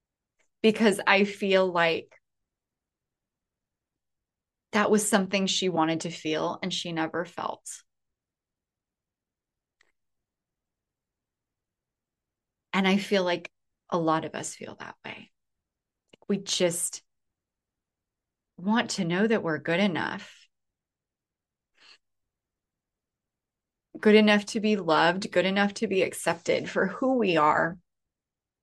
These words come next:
And when we don't feel that from our parents,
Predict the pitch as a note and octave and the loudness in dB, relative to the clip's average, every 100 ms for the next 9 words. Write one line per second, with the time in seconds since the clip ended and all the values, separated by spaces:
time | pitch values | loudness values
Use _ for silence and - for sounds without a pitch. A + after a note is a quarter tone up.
0 | _ _ _ _ _ _ _ _ _ _ | _ _ _ _ _ _ _ _ _ _
1 | _ G3+ G3+ G#3+ A3 C4+ D4 D4 - - | _ 2 6 8 8 8 8 6 4 -2
2 | E3+ F3 E3 - - - E3 D#3 D3+ - | 2 4 4 2 0 -4 -2 0 -2 -4
3 | F#3 E3 - - - - - - - | -4 -2 -4 -8 -10 -16 -14 -14 -16